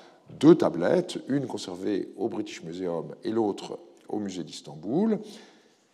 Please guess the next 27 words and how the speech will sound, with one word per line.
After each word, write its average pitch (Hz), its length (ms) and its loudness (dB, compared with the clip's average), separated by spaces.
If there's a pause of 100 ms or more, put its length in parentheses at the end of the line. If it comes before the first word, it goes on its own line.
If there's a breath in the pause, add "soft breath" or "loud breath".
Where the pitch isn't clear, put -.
(180)
Ces 151 320 4
édits 139 260 2
comprennent 104 380 -4
à 104 60 0
la 101 100 0
fois 95 480 0 (320 loud breath)
des 98 80 -2
mesures 110 340 0
internes 120 380 2
à 87 40 0
l'administration 85 840 -6
du 80 100 -10
domaine 73 320 -8
royal 117 580 -6
et 92 120 -4
d'autres 104 460 -2
par 110 220 -4
lesquels 98 540 -2 (240 loud breath)
le 104 140 2
roi 113 320 2
intervenait 95 500 0
dans 120 140 0
les 95 100 0
relations 87 460 -6
entre - 180 -12
ses - 140 -14
sujets. 139 560 4